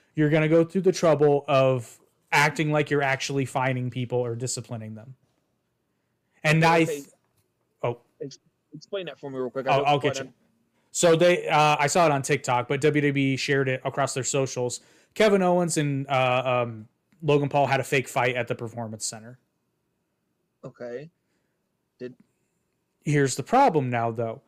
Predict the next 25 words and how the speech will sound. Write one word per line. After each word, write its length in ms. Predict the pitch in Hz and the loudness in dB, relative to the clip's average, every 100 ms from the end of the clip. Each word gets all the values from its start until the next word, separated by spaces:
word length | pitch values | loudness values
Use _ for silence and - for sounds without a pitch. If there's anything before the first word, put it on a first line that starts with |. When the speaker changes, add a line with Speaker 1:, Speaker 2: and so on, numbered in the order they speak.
| _ _ | _ _
Speaker 1:
Thanks 480 | - 185 247 - | 0 2 2 0
to 200 | - 202 | 0 2
A 60 | 180 | 4
E 240 | 185 175 151 | 2 0 0
W, 680 | 160 185 131 120 117 147 160 _ _ _ _ _ _ _ _ _ _ _ _ _ _ _ _ _ _ _ _ _ _ | 2 2 0 -4 -4 -6 -8 _ _ _ _ _ _ _ _ _ _ _ _ _ _ _ _ _ _ _ _ _ _
we 260 | 139 180 185 | 0 2 4
now 320 | 180 202 196 | 4 4 4
know 540 | 170 220 196 147 151 160 | 4 4 6 4 2 -4
that 300 | 143 156 143 | 2 2 2
real 480 | 139 135 190 285 247 | -2 2 4 4 4
fights 500 | - 135 127 127 - | 2 0 0 -2 -4
backstage 760 | 131 123 - - 123 127 135 | -2 -2 -4 -4 -2 -2 -4
have 280 | - 139 - | -2 -2 -2
consequences. 1080 | - 196 196 151 - 120 113 - - - - _ _ _ _ _ _ _ _ _ _ _ _ _ _ _ _ | 0 0 0 -4 -4 -4 -4 -12 -16 -18 -20 _ _ _ _ _ _ _ _ _ _ _ _ _ _ _ _
Speaker 2:
Okay. 100 | 135 123 | -14 -4
Speaker 1:
So 380 | - - 156 | 0 4 4
now, 480 | 143 151 180 202 190 - | 4 4 4 4 2 0
and 240 | 160 160 | 0 2
it's 260 | 165 143 - | 2 0 -2
funny 440 | - 240 233 165 | 2 4 4 2
because 380 | 156 156 165 151 | 2 4 4 4
A 100 | 175 | 2
E 220 | 180 175 | 2 2
W 400 | 170 185 175 165 | 2 0 2 0
still 720 | 147 - - 254 190 139 143 | 0 0 4 6 6 4 0